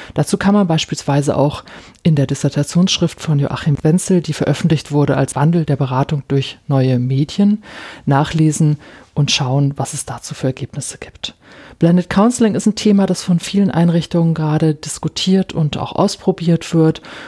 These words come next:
und ist wahrscheinlich ein Modell mit Zukunft. Und ganz hilfreich ist es vielleicht ganz grundsätzlich, das eigene Beratungsverständnis ein bisschen zu erweitern,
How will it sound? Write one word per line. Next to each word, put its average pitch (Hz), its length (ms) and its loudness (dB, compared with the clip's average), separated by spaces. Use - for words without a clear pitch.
und 156 180 0
ist - 140 -6
wahrscheinlich 151 440 0
ein 151 120 2
Modell 147 340 2
mit 156 140 0
Zukunft. - 680 -2
Und - 400 0
ganz 180 240 0
hilfreich 240 440 0
ist 165 140 -2
es 175 100 -4
vielleicht 165 320 0
ganz 156 240 -2
grundsätzlich, 180 680 0
das - 160 -2
eigene 175 380 2
Beratungsverständnis 156 1120 0
ein 147 40 -6
bisschen 151 200 -6
zu - 140 -8
erweitern, 180 680 0